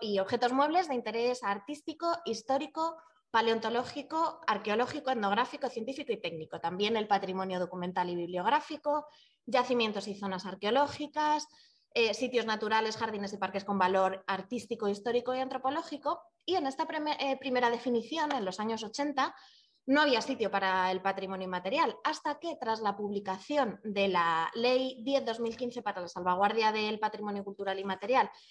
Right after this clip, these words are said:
de la que hablaremos ahora un poco más adelante, se incluyó la frase: "Asimismo, forman parte del patrimonio histórico español los bienes que integran el patrimonio cultural y material de conformidad con lo que establezca su legislación especial". Hasta ese momento, hasta la publicación de,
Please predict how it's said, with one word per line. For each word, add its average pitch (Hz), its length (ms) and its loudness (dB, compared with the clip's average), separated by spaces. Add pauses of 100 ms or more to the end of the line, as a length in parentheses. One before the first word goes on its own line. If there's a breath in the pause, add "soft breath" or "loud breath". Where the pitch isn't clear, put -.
(120)
de 214 160 4
la 190 160 2
que 180 260 2
hablaremos 202 720 0
ahora 208 260 0
un 202 160 -4
poco 202 180 -8
más 208 180 -6
adelante, 262 500 2 (420 loud breath)
se 302 140 0
incluyó 269 420 2
la 277 140 4
frase: 269 480 -4
"Asimismo, 262 680 0
forman 233 360 2
parte 220 260 2
del 208 140 -2
patrimonio 202 400 0
histórico 185 320 -6
español 262 400 -2
los 226 160 0
bienes 277 320 0
que 269 80 -6
integran 233 440 0
el 226 120 -2
patrimonio 202 480 -4
cultural 202 360 -2
y 190 60 -2
material 196 480 -2 (340 soft breath)
de 233 120 6
conformidad 233 560 2
con 269 140 0
lo 208 80 0
que 214 80 -6
establezca 220 420 -2
su 277 100 -4
legislación 180 560 -6
especial". 175 460 -12 (840)
Hasta 233 200 2
ese 294 120 0
momento, 285 460 4
hasta 294 200 2
la 185 120 0
publicación 180 560 -4
de, 226 340 0